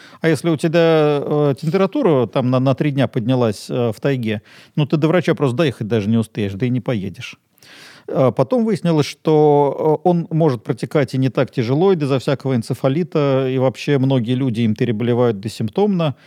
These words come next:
То есть если вот там тридцать лет назад считалось, что клещевой энцефалит — это сразу энцефалит, ужас, ужас, паралич там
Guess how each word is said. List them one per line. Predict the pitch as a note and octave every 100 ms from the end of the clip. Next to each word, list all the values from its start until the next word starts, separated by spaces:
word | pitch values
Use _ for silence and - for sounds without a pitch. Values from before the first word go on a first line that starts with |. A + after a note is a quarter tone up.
| - - _
То | D3+
есть | -
если | D#3+ - C#3+
вот | C3 -
там | - G2
тридцать | F#2+ C3+ -
лет | C3+ B2+
назад | C#3 C3 A#2+
считалось, | - - C3 A2+
что | - - B2 A#2 A2+ G#2+
клещевой | C3+ - D3 C#3
энцефалит — | - - D#3 A#3+ F3
это | -
сразу | A#2+ C3+ A#2
энцефалит, | B2 - - E3+ G#3+ D3+
ужас, | B2+ A#2
ужас, | G3+ E3+ B2+
паралич | - C3 C#3+ F3 -
там | C#3 B2